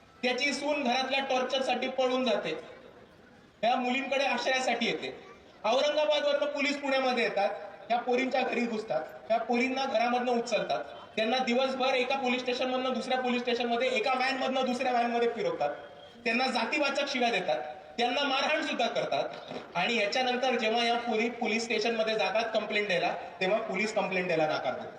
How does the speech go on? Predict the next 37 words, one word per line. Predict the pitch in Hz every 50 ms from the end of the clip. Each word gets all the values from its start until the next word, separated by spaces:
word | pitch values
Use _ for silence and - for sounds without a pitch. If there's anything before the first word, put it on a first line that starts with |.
| - - - - - - - - - -
सगळ्यात | - 240 240 269 302 285
पहिले | 285 285 277 277 285
तिकडे | 269 269 262 277 269
कोण | 262 269 262 262
पोचलं | 262 254 262 262 269
असेल | 262 262 269 262
तर | 277 262 269
ते | 262
वंचित | 247 247 247 233 269 269
बहुजन | - 240 233 240 247 233
आघाडीचे | 226 226 226 240 - 240 233
कार्यकर्ते | 233 220 208 214 214 220 220 214 220
पोचले | - 196 185 180 180 160
होते. | 156 143 - - - - - - - - - - - - - - - - - - - - - - - - - - - - - - -
रात्री | - 240 262 247 320 302 302
तीन | 302 311 311 311 302
पर्यंत | 311 302 302 302 302 302 294 285
वंचित | 277 262 285 277
बहुजन | 269 262 269 269 277 277
आघाडीचे | 254 254 262 262 254 262 254
कार्यकर्ते | 220 226 208 214 208 202 196 190 175
होते. | 165 160 190 214
मी | 214 240 277 262
स्वतः | - 262 254 269 269
होतो, | 262 254 254 277
अंजलीताई | 277 247 233 240 247 269 262 254 262 254 247
होत्या, | 240 240 247 269 262 - - - - - - - -
राष्ट्रवादी | 220 226 214 - - 269 262 254 262
काँग्रेसचे | 254 262 254 254 254 254 254 254 277 262
का-, | 262 254 254 - - 202
आमदार | 220 240 240 262 277 269
रोहितदादा | 254 240 247 - - 262 262 269
पवार | 254 262 247 262 254 -
सुद्धा | - 262 214 254 254
रात्री | 247 240 247 247 247
तीन | 254 254 254
वाजेपर्यंत | 247 240 247 247 233 233 233 233 226 226 233